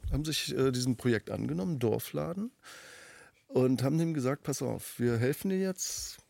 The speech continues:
mach erstmal ein bisschen Bio, mach die Schmierwurst für die Rentner."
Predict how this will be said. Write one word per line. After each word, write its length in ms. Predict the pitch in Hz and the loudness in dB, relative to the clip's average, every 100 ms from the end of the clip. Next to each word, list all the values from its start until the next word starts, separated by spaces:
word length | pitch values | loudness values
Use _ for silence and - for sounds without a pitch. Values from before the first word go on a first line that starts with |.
| _ | _
mach 200 | 131 147 | 2 4
erstmal 340 | 156 156 151 131 | 4 2 2 2
ein 100 | 123 | 4
bisschen 320 | 120 120 113 | 2 0 0
Bio, 320 | 139 208 254 - _ _ _ _ - - - - - - | 2 2 -2 -10 _ _ _ _ -20 -20 -20 -20 -20 -2
mach 460 | 127 131 135 - - - - - _ _ _ _ _ _ | 4 6 4 -4 -12 -18 -20 -20 _ _ _ _ _ _
die 120 | - 127 | 2 2
Schmierwurst 800 | - 143 160 165 180 180 - - | 6 6 8 8 6 6 4 2
für 200 | - 131 | 4 6
die 440 | 131 123 123 131 | 6 6 6 4
Rentner." 600 | 127 147 185 202 214 240 | 8 8 8 4 4 2